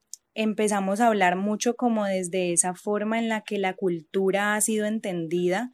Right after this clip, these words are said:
y cómo las mujeres principalmente la hemos adaptado a nuestra realidad. Entonces, como empezamos a hablar,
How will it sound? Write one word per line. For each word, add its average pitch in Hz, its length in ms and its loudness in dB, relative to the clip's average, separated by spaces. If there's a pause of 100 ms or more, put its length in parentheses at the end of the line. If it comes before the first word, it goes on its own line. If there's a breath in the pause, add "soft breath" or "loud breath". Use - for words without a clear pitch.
(280 soft breath)
y 233 180 0
cómo 208 300 0
las 233 240 2
mujeres 190 720 -2
principalmente 180 920 -4 (220)
la 196 300 0
hemos 180 440 -2
adaptado 180 720 0
a 190 80 -2
nuestra 208 400 -2
realidad. 170 580 0 (400 soft breath)
Entonces, 190 480 0
como 196 560 0
empezamos 190 480 -4
a 220 60 0
hablar, 170 400 0